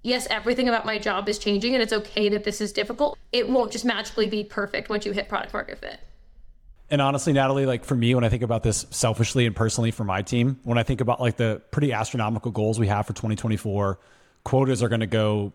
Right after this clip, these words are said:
Speaker 2: up quite a bit, targets are gonna go up quite a bit. It all comes back to what I was talking about at the beginning of the podcast. Like, when,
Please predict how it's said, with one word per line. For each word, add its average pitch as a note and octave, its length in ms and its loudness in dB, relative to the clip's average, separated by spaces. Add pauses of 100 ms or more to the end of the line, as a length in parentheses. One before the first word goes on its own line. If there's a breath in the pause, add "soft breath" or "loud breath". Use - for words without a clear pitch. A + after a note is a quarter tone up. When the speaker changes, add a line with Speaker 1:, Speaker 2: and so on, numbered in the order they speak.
Speaker 2:
up G#2+ 240 -2
quite A2+ 200 2
a G#2 40 0
bit, G#2 200 0
targets B2 380 0
are A#2 60 -4
gonna A2 160 -2
go A2 100 2
up G#2 120 -4
quite G#2+ 200 -4
a - 20 -6
bit. G2 240 -4 (280 soft breath)
It B2 100 2
all C3 160 4
comes C3+ 240 0
back A2 300 -2
to A#2+ 180 -2
what G#2+ 140 0
I - 20 2
was G2+ 100 -2
talking G#2 280 -4
about G2 140 0
at - 40 -14
the F#2 60 -10
beginning G2 300 -4
of - 20 -6
the F#2+ 80 -6
podcast. F#2 560 -8
Like, G#2 120 -4
when, A2 80 -6